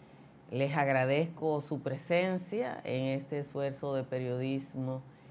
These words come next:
independiente. El documento divulgado este fin de semana con la autorización de la magistrada Kenia Romero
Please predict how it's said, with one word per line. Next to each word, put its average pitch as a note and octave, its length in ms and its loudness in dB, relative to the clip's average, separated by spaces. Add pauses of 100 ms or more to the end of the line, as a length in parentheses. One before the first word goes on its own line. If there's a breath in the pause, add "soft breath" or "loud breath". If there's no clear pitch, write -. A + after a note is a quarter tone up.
(200 loud breath)
independiente. C3 1600 2 (800 loud breath)
El F#3+ 180 4
documento E3+ 1500 4
divulgado D#3 520 4
este A3 180 -2
fin G#3 240 -2
de G3+ 80 -2
semana F3+ 640 -2 (340 loud breath)
con C#3+ 180 0
la C#3 60 4
autorización C#3 800 -2
de F3 120 0
la D#3 120 2
magistrada D3 680 -2
Kenia D#3 480 0
Romero D3+ 580 0